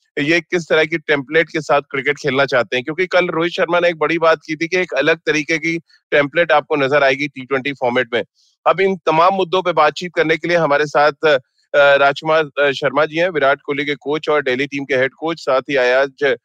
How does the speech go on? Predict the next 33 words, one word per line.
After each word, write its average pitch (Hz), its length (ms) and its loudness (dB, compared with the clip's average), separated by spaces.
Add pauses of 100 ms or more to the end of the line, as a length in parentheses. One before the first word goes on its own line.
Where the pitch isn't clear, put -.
(280)
मेमन 131 460 2
हमारे 156 240 0
साथ 151 280 0
हैं, 170 120 2
वरिष्ठ 143 400 -4
पत्रकार। 139 420 -2 (380)
अ, 143 320 4
अयाज 151 200 6
सर, 190 440 2 (440)
रोहित 165 220 0
शर्मा 190 280 0
की 190 120 -6
प्रेस 170 240 -6
कॉन्फ्रेंस 170 300 0
आपने 160 280 2
भी 190 120 -10
सुना 165 260 -2
होगा, 170 300 2
पढ़ा 147 380 -2
भी 165 100 -6
होगा। 147 280 -2 (460)
अ, 127 160 2 (300)
टीम 180 460 -8
कॉम्बिनेशन 175 640 0
और 175 120 2
इन 170 60 -8
तमाम 160 360 0
चीजों 175 280 -4
पे 175 80 -6
बात 151 240 2
तो 175 120 -8
आगे 151 260 2
होगी, 147 320 -4